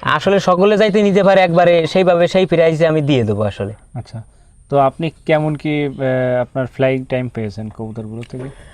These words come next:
Speaker 1: আসলে ফ্লাই টাইম হচ্ছে গিয়ে আপনার হচ্ছে গিয়ে বিল-, আহ, আমি হচ্ছে গিয়ে বেশিরভাগ কবুতর ওরা হচ্ছে গিয়ে ফজরের নামাজ পড়ার পরেই, আহ, ছয়টার দিকে, সাড়ে পাঁচটার দিকে, মানে আকাশ ক্লিয়ার জিতলে থাকে আমি সিদ্ধে কবুতর উড়াই। কিন্তু আসলে আল্লাহর রহমতে আমার, আহ, ভালো হয়েছে।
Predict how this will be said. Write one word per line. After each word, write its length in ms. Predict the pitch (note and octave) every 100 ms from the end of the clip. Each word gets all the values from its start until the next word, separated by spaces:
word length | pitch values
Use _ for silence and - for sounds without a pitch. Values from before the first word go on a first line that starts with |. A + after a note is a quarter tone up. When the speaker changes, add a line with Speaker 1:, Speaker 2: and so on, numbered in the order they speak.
| -
Speaker 1:
আসলে 320 | C3+ - A3+
ফ্লাই 380 | A3+ G3 G3+ A#3
টাইম 340 | A#3 A#3 A#3+ A#3+
হচ্ছে 220 | A3 B3+
গিয়ে 220 | B3+ G#3
আপনার 360 | F3 F#3+ G#3 G3+
হচ্ছে 200 | - G#3
গিয়ে 120 | G#3
বিল-, 380 | F3+ G#3 F#3+ F3
আহ, 380 | D3+ C#3+ C3+
আমি 180 | C3+ F3
হচ্ছে 220 | G3 -
গিয়ে 120 | G#3 F3+
বেশিরভাগ 480 | E3 F3 G#3+ G#3+ -
কবুতর 460 | - F#3+ G3 F#3+ F#3
ওরা 200 | F#3+ G3
হচ্ছে 280 | F#3+ - G#3
গিয়ে 140 | G#3+ F#3+
ফজরের 400 | F#3+ G3 F#3+ G3
নামাজ 280 | F3+ F3+ -
পড়ার 240 | F3 F#3 D#3+
পরেই, 340 | D#3+ D#3+ E3
আহ, 460 | D#3 D#3 C#3+ C3+ B2+
ছয়টার 380 | - F#3 D#3+
দিকে, 280 | D3 D#3 E3 D#3+ - - - - B2+
সাড়ে 160 | D3 D3+
পাঁচটার 340 | D#3+ - D#3
দিকে, 180 | D#3 D#3+
মানে 160 | D#3+ D3
আকাশ 340 | D#3 A3 -
ক্লিয়ার 360 | A3 G#3+ A3+ G3
জিতলে 260 | G3+ G#3+
থাকে 220 | A3 A3
আমি 160 | A3 G#3+
সিদ্ধে 300 | - D#3+ E3+
কবুতর 380 | E3+ D#3 C#3 A#2+
উড়াই। 220 | A2 G#2+ G#2+ - - -
কিন্তু 280 | G3 G3 G#3
আসলে 640 | F#3+ F#3 G3+ G#3 G#3 G3+
আল্লাহর 280 | G3 F#3+ F#3
রহমতে 500 | F#3+ G3 G#3+ C3+ B2+
আমার, 340 | C#3+ D#3 C#3+
আহ, 180 | D3 C#3+
ভালো 280 | C3+ E3 F#3
হয়েছে। 440 | F3+ F3 - G#3